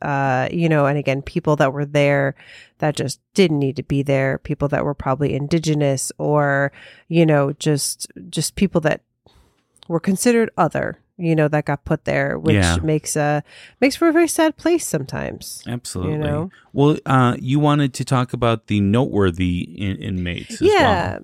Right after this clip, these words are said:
Speaker 1: So, the, I mean, there were many, but there were just a couple that I read about that I thought were worth mentioning. Um, one was Bill Wallace. Now, he was never tried.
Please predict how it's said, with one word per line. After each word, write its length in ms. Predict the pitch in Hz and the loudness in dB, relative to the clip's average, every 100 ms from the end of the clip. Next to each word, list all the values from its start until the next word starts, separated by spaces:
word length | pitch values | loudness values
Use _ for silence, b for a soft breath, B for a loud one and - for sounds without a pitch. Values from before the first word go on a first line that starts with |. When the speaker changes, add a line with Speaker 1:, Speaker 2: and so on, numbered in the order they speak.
| - | -2
Speaker 1:
So, 220 | 302 311 | 2 2
the, 160 | 262 262 | 2 0
I 40 | |
mean, 180 | 285 311 | 2 4
there 140 | 277 247 | 4 2
were 160 | 190 | 2
many, 380 | 175 175 175 170 | 2 2 2 0
but 260 | 165 165 160 | 0 0 2
there 100 | 180 | 0
were 100 | 175 | 2
just 160 | 180 180 | 0 -4
a 40 | |
couple 340 | - 180 180 170 | -4 -2 0 2
that 140 | 165 | 2
I 80 | 160 | 2
read 200 | 156 160 | 2 0
about 300 | 156 151 - | 2 0 0
that 100 | 147 | -2
I 100 | 151 | -2
thought 360 | - 147 - | 0 -2 -2
were 420 | - 151 151 151 - | -4 -2 -2 -4 -6
worth 240 | 165 151 - | -6 -6 0
mentioning. 540 | 202 208 196 190 202 B B B B | 0 0 0 2 0 B B B B
Um, 260 | 180 175 - | 0 0 0
one 400 | 185 175 220 302 | -2 2 2 4
was 260 | 359 349 262 | 4 2 0
Bill 580 | 170 - 185 214 269 240 | -8 -2 2 2 2 0
Wallace. 920 | 165 151 202 175 85 135 - - - _ _ _ - | 0 2 2 2 -2 -6 -8 -10 -14 _ _ _ -4
Now, 300 | 196 190 180 | 0 2 0
he 160 | 226 214 | -2 0
was 140 | 240 | 2
never 300 | 226 220 277 | 2 0 -2
tried. 540 | - 190 156 202 302 | -2 0 2 2 -2